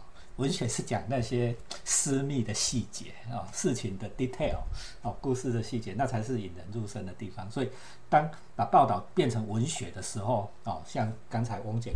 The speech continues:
跟我们分享的啦，哦，就是说其实重点是在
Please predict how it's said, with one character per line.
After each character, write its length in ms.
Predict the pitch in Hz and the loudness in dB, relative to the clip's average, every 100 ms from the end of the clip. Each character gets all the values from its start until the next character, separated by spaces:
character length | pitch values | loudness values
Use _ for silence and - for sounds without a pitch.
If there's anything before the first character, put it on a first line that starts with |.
| - | 2
跟 80 | |
我 60 | 101 | 2
们 80 | - - | -2 -6
分 160 | 101 98 | -6 -2
享 160 | - 95 | -2 -4
的 80 | 107 - | -6 -10
啦， 80 | 85 101 | -10 -10
哦， 100 | - - | -10 -8
就 120 | 107 | -8
是 60 | |
说 180 | 104 98 - - - - | -6 -8 -8 -10 -10 -10
其 120 | - | -4
实 160 | 135 107 - | -2 -2 2
重 220 | 165 113 | 4 4
点 180 | 113 - | 0 -4
是 140 | - | -2
在 260 | 123 110 | 2 2